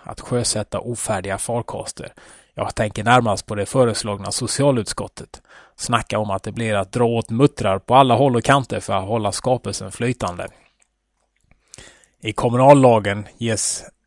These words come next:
det endast en obetydlig antal möjligheter att lösa upp en nämnd.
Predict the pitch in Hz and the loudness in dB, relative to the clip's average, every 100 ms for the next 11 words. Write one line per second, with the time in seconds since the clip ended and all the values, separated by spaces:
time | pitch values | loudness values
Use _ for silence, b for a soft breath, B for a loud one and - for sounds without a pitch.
0 | _ - 107 - 131 127 107 117 - 156 | _ -8 -6 0 2 2 2 -6 -2 0
1 | 135 123 127 113 113 110 101 202 135 123 | 0 0 0 -2 -2 -2 -4 -2 -2 0
2 | 117 131 139 110 107 98 - 104 101 - | 2 2 4 2 0 -2 -4 -2 -2 -4
3 | - 107 - 123 117 98 110 117 92 | -4 -4 -2 -4 -4 -6 -4 -4 -6